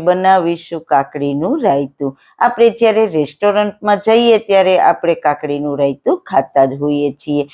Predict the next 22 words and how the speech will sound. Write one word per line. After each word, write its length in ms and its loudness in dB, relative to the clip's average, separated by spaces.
અને 160 4
આપણને 480 0
રેસ્ટોરન્ટનું 920 -4
ભાવે 300 0
છે 100 -2
પણ 320 0
બહુ 320 2
જ. 100 -16
પણ 240 2
ઘરે 300 4
આપણી 280 -4
કીધે 360 -4
રેસ્ટોરન્ટ 760 -6
જેવું 320 0
નથી 340 -4
બનતું. 480 0
તો 60 2
રેસ્ટોરન્ટ 680 0
જેવા 240 2
સ્વાદ 400 2
અને 180 -2
ટેસ્ટ 500 -2